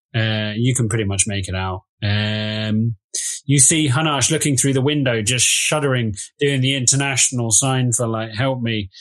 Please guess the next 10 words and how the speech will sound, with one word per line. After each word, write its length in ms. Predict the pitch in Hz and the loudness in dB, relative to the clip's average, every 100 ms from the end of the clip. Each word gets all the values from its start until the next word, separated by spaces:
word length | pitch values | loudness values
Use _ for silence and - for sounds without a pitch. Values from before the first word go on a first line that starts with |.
| - - | -20 -4
as 160 | 117 - | 0 0
the 80 | |
Dragonborn 640 | 113 127 123 113 117 110 104 | 2 2 2 0 0 0 2
sips 340 | - 127 - | 2 4 2
away 380 | 123 123 123 113 | 2 0 0 -2
at 120 | 107 | -4
his, 480 | 107 113 104 101 - | -4 -2 0 2 2
um, 420 | 113 110 107 104 98 | 0 -2 -2 -4 -4
bergamot-flavoured 1300 | 127 120 113 110 110 - - _ _ - 120 107 104 98 | 0 0 0 -2 -4 -8 -16 _ _ -2 0 0 -2 -2
tea. 320 | 120 117 95 | -2 -2 -6